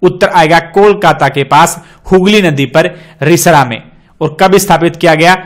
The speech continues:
तो सन अठारह सौ पचपन में स्थापित किया गया। तो पहला जूट कारखाना सन अठारह सौ पचपन में कोलकाता के पास हुगली नदी पर स्थापित किया गया। नेक्स्ट क्वेश्चन, शोभना नारायण किससे संबंधित हैं? तो दोस्तों, शोभना नारायण किससे संबंधित हैं?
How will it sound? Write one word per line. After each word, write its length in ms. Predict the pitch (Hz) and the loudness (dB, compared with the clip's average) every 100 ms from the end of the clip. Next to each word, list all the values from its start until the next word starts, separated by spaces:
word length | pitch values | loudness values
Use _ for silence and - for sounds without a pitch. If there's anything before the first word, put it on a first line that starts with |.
| - | -8
तो 80 | - | -8
सन 220 | 151 - 214 | -4 -2 -2
अठारह 520 | 185 - 160 156 147 | -4 -6 -2 0 0
सौ 180 | 143 160 | -2 -4
पचपन 460 | 160 170 - 131 123 | -4 -10 -8 -10 -8
में 220 | 120 120 | -8 -8
स्थापित 480 | 117 123 117 127 - | -8 -8 -8 -12 -16
किया 180 | 123 117 | -16 -16
गया। 180 | 123 127 _ - | -16 -20 _ -8
तो 80 | 147 | -6
पहला 300 | - 147 175 | 0 2 2
जूट 260 | 151 170 143 | 2 0 0
कारखाना 460 | 160 139 139 143 | -2 -2 -2 -4
सन 120 | 139 147 | -4 -4
अठारह 320 | 143 139 143 | -4 -4 -4
सौ 100 | 143 | -6
पचपन 320 | 143 131 131 | -10 -10 -8
में 180 | 147 160 | -6 -4
कोलकाता 420 | 165 160 160 156 | -4 -4 -2 -4
के 100 | 175 160 | -4 -2
पास 320 | 147 139 - | -2 -2 -4
हुगली 180 | 151 165 | -4 -4
नदी 220 | 160 139 | -4 -6
पर 220 | 123 147 151 - - 180 | -4 -4 -6 -16 -10 -8
स्थापित 420 | 170 151 127 127 | -4 -4 -4 -6
किया 180 | - 113 | -8 -6
गया। 280 | 117 127 117 - _ - | -2 -2 -4 -12 _ -12
नेक्स्ट 340 | 123 117 - | -12 -12 -14
क्वेश्चन, 320 | 135 131 180 180 - - - | -10 -4 -4 -4 -12 -20 -6
शोभना 440 | - 180 185 202 | 0 0 2 0
नारायण 400 | 185 175 170 170 | 2 2 2 0
किससे 340 | 170 160 156 151 | -4 -8 -6 -6
संबंधित 540 | 151 139 131 131 127 | -4 -6 -6 -8 -4
हैं? 340 | 156 127 - - _ | -4 -4 -6 -20 _
तो 80 | 147 | -4
दोस्तों, 280 | 147 143 175 | -2 0 -2
शोभना 460 | - 156 156 170 170 | 0 2 2 2 4
नारायण 380 | 160 151 160 | 4 4 2
किससे 300 | 151 156 - | 2 -2 -2
संबंधित 460 | 147 147 131 131 127 | 0 0 -2 -2 0
हैं? 200 | 170 170 | 0 -2